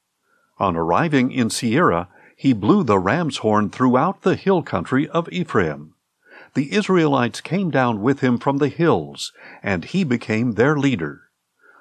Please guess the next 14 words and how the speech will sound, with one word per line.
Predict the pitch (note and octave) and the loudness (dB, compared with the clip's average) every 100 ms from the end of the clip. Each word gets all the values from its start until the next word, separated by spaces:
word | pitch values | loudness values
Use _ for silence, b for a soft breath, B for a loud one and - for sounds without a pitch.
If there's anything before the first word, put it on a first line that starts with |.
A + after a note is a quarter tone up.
| b | b
"Follow | - F3+ G3+ D3+ | 0 2 4 4
me," | A#2 F2+ C#2+ - | 2 0 -6 -14
he | - A2 | -6 -4
told | - A2 E2+ | 2 2 2
them, | E2 D2 C#2+ b b b - | -2 -4 -14 b b b -2
"for | G#2 | 0
the | - E2+ | 2 0
Lord | F2+ E3+ F3+ | 2 2 0
has | G#2+ D3 A#2 | -2 -4 0
delivered | C3 C3 C#3 B2+ | 2 4 4 2
your | A2 B2 - | 4 4 2
enemies | D#3+ D#3 C3 B2 F#2+ | -2 0 2 0 0
the | A2+ | 0
Moabites | G#2+ E3+ D3+ F2+ E2 F#2+ - | 2 2 2 2 0 -2 -8